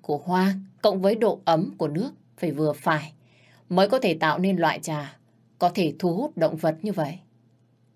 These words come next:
Không thể tin được,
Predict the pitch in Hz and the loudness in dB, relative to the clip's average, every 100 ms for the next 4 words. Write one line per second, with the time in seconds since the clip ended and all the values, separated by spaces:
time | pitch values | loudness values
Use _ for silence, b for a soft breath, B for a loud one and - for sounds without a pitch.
0 | _ _ _ _ _ _ _ _ _ _ | _ _ _ _ _ _ _ _ _ _
1 | _ _ _ _ - 202 156 151 - 175 | _ _ _ _ 0 0 2 0 0 0
2 | 160 143 | -2 -6